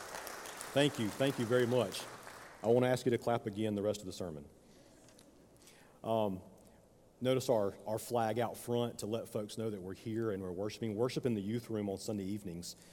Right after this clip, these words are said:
Uh, so if you had a part in, um, making that like it is with the stage and, and the lights and things and, and anything that you might have had a part in, in the youth room, um, that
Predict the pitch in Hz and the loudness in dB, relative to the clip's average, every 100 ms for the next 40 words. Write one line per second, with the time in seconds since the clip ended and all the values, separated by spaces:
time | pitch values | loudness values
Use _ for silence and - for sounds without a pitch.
0 | - - 90 90 90 87 120 104 139 135 | -20 -14 -6 -4 -2 0 0 2 2 2
1 | 101 - 131 131 110 107 95 - - - | 0 0 4 4 2 -2 -4 -8 -20 -20
2 | - 92 90 87 - - - - - - | -14 -6 -6 -6 -10 -18 -20 -20 -20 -20
3 | - _ - 113 117 143 156 139 139 123 | -20 _ -10 -2 4 4 4 4 4 4
4 | 123 135 139 127 143 139 113 - 101 - | 2 2 4 6 6 6 2 -4 -6 2
5 | 143 143 139 107 110 101 98 98 98 113 | 4 6 4 2 -2 -2 -2 -4 -2 0
6 | 135 131 - 104 110 127 127 113 98 92 | 0 -2 -6 -4 0 2 2 0 -2 -6
7 | 90 101 123 185 185 151 127 160 147 143 | -6 -2 2 4 4 4 2 2 2 2
8 | 131 110 - 131 113 95 95 101 95 120 | 2 0 2 2 2 -2 -4 -6 -2 -4
9 | 117 104 92 87 - - - - 101 92 | -2 -4 -4 -6 -12 -20 -16 -8 -6 -4
10 | 90 147 | 0 0